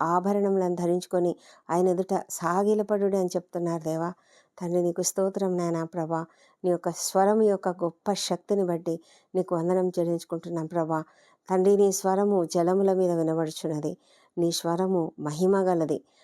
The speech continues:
నీ స్వరము తండ్రి ఉరుములాగా ఉన్నది. ప్రభా, నీ యొక్క స్వరముతో నీవు ఉరుములాగా గర్జిస్తున్నావు తండ్రి దేవా. మేము ఎంత మరి అల్పులం నాయనా,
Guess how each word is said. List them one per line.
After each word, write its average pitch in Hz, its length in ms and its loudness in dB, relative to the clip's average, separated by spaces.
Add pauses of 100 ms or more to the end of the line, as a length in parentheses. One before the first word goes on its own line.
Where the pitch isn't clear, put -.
(180)
నీ 175 200 2
స్వరము 180 600 0 (160)
తండ్రి 170 460 0
ఉరుములాగా 202 640 4
ఉన్నది. 165 360 0 (540)
ప్రభా, 180 400 2
నీ 160 120 2
యొక్క 160 240 -2
స్వరముతో 196 640 2
నీవు 170 360 2 (340)
ఉరుములాగా 190 560 2 (140)
గర్జిస్తున్నావు 175 640 -2
తండ్రి 160 340 -4
దేవా. 165 380 -2 (360)
మేము 175 440 -2
ఎంత 190 640 0 (380)
మరి 180 140 -2
అల్పులం 202 580 2
నాయనా, 180 380 0